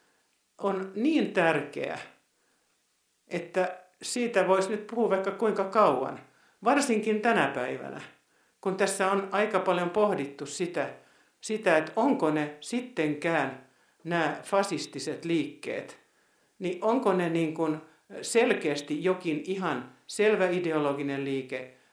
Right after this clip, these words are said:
vai onko tätä fasismia sinänsä näissä totalitaristisissa maissa toteutettu ihan fasismina.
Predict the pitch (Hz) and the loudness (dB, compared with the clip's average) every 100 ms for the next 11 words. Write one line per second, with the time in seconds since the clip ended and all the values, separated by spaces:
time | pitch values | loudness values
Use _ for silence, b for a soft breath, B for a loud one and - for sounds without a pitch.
0 | b 165 170 170 185 185 175 170 175 - | b -2 0 0 -2 -2 -2 -2 -4 -2
1 | 269 - 143 - 127 127 127 - 190 143 | -2 0 -2 -4 -8 -8 -8 -6 -4 -4
2 | 127 - 127 127 - b b b b 185 | -6 -10 -12 -14 -20 b b b b -6
3 | 180 180 175 208 208 143 131 127 127 135 | -4 -4 0 2 2 0 -2 -4 -6 -6
4 | - 143 147 - - - 165 151 123 - | -10 -10 -10 -8 -8 -10 -6 -6 -4 -8
5 | 151 - _ b b b b - - 147 | -10 -14 _ b b b b -20 -18 -12
6 | - 180 180 185 190 226 - 208 202 190 | -4 0 2 2 2 -2 -4 -8 -6 -4
7 | 226 202 160 139 139 - 120 120 78 | -6 -4 -2 -2 -4 -8 -10 -12 -14